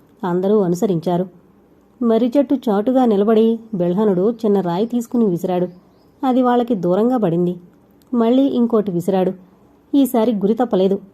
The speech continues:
ఆర్య భుజానికి తగిలింది. ఉలిక్కిపడి లేచాడు ఆర్య. చుట్టూ చూశాడు. గాబరాగా తపతిని తట్టి లేపాడు.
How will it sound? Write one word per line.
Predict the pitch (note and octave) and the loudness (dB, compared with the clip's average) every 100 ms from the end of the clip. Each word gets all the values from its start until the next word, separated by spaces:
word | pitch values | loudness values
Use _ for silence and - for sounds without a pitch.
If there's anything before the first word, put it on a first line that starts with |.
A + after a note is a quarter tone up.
| _ | _
ఆర్య | F#3+ F#3 A3+ | -2 2 2
భుజానికి | G#3+ F3 F3 A#3 B3 | 2 0 0 0 0
తగిలింది. | G#3+ E3+ F3 F3 - - _ _ _ | 0 0 0 -2 -6 -20 _ _ _
ఉలిక్కిపడి | B3 B3+ D4 C#4+ C4+ | -2 0 0 2 2
లేచాడు | G#3+ F3 F3+ F#3+ C4 F3+ | 2 0 -2 0 0 -2
ఆర్య. | E3+ E3+ F3 - - _ _ _ - | -4 -2 -4 -8 -20 _ _ _ -4
చుట్టూ | B3+ B3 | -4 0
చూశాడు. | D4 F#3+ F3+ F3+ F#3 - - _ _ G#3+ | 0 0 0 -2 -2 -8 -20 _ _ -2
గాబరాగా | F#3 F3+ G#3+ G#3+ F#3 G3 | 0 0 2 0 0 -2
తపతిని | B3+ G3 F3 F#3+ A3+ | -4 -4 -4 0 -2
తట్టి | A3+ F3+ A#3+ | 0 -4 0
లేపాడు. | G#3 F#3 F3 F#3 - | -2 0 -2 -2 -8